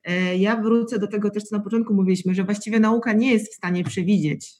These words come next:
jaka będzie kolejna pandemia, ale to, co wiemy, to, że pandemie będą.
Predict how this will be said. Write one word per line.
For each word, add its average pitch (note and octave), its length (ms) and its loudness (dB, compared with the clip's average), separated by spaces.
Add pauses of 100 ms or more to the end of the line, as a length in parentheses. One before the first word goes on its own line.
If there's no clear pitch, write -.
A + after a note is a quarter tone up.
jaka F#3 220 -6
będzie F3+ 280 0
kolejna F#3 340 0
pandemia, F3+ 540 0
ale F#3+ 160 -2
to, G#3+ 120 -6
co G#3 180 -6
wiemy, G3+ 300 0
to, G#3 120 -8
że G3+ 100 -4
pandemie G3 480 4
będą. F3+ 540 2